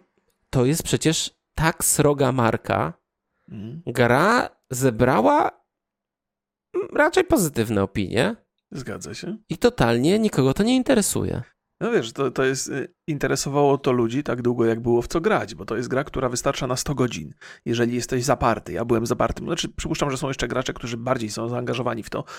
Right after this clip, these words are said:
Speaker 2: ale sto godzin to jest naprawdę niezły wynik za, za, za grę, którą kupiłem tam za, za dwieście złotych ileś. E,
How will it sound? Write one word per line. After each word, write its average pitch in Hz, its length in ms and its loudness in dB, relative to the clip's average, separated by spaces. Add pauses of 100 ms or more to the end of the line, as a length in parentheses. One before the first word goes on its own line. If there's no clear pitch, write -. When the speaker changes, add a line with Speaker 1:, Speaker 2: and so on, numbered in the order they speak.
(140)
Speaker 2:
ale 131 180 2
sto 180 240 2
godzin 143 420 2 (320)
to 131 120 -2
jest 127 180 0
naprawdę 143 320 0
niezły 127 300 2
wynik 104 480 -4
za, 123 320 0
za, 123 220 2
za 127 240 2
grę, 123 200 2
którą 120 280 0
kupiłem 120 400 -2
tam 113 160 -4
za, 113 160 0
za 117 140 -4
dwieście 117 320 -6
złotych 113 420 -8
ileś. 101 300 -6 (500)
E, 123 380 2